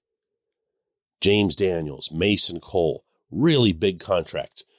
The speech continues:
Chuks Okorafor, really big contract. Three years, twenty-nine point five million. And you see that they didn't do anything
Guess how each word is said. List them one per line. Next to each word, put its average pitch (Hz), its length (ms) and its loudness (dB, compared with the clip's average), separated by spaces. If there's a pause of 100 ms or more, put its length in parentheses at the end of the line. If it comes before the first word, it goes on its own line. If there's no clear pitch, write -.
(120)
Chuks - 320 2
Okorafor, 113 640 0 (320)
really 73 540 0
big 73 280 -10
contract. - 680 -6 (260)
Three 82 200 -2
years, 73 340 -2
twenty-nine 76 540 -2
point 73 260 -8
five 71 320 -6
million. 73 380 -6 (580)
And 98 180 4
you 135 120 2
see 185 260 0
that 147 200 0
they 127 140 -2
didn't 123 380 -4
do 120 160 -6 (140)
anything 160 600 4